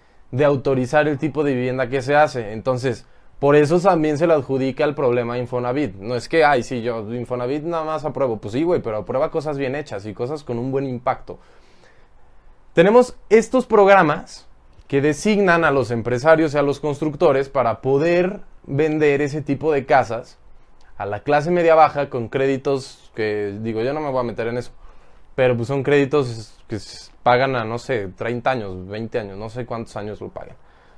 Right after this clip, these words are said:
Pero se designa este tipo de vivienda a ellos. Ya estando ahí, hay programas que también se encargan de algún tipo de vivienda un poquito más arribita, o sea, que también es clase media baja,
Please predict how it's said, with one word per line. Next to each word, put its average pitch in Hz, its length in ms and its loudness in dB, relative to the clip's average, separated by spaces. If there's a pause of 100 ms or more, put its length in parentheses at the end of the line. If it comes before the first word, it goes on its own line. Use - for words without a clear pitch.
(220)
Pero 160 480 8 (560)
se - 160 2
designa 185 380 6
este 175 140 0
tipo 165 180 0
de 165 120 6
vivienda 147 280 2
a 143 80 4
ellos. 110 340 -4 (1300)
Ya 226 600 4
estando 208 480 4
ahí, 151 360 4 (1400)
hay 160 160 4
programas 175 840 2 (540)
que 123 140 -2
también 160 580 2
se 160 180 -2
encargan 139 760 2
de 117 100 -2
algún 120 320 -4
tipo 131 340 -4
de 123 140 -2
vivienda 123 840 -4
un 117 160 -10
poquito 143 580 -6
más 135 280 -6
arribita, 117 680 -6
o 98 60 -20
sea, 101 140 -10
que 107 100 -8
también 120 300 -4
es 131 100 -10
clase 135 320 -4
media 123 400 -2
baja, 120 320 -2